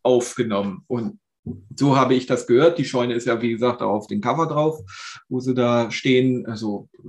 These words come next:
so eine schöne Scheune in den Rocky Mountains hätte ich auch gerne. Und, ähm,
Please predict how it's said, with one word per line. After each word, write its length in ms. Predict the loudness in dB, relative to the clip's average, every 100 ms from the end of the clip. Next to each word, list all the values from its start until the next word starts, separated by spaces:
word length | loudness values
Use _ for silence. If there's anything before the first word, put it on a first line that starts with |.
| -12
so 80 | -6
eine 160 | -4 -4
schöne 340 | -4 -4 -4
Scheune 500 | -4 -2 0 0 -2 -4
in 380 | -4 -2 -4 -12 _ -20 -20 -20 -20 -8
den 420 | -2 -2 -2 -6 -14 -14 -16 -20 _ _ -6
Rocky 240 | -4 -2 0
Mountains 420 | 2 2 0 -4
hätte 140 | -2 0
ich 100 | 0
auch 160 | -2 0
gerne. 420 | 2 2 0 -6 -20 -20 -20 _ -20 _ _
Und, 680 | 4 6 6 6 4 0 -4
ähm, 760 | 2 2 4 4 4 2 0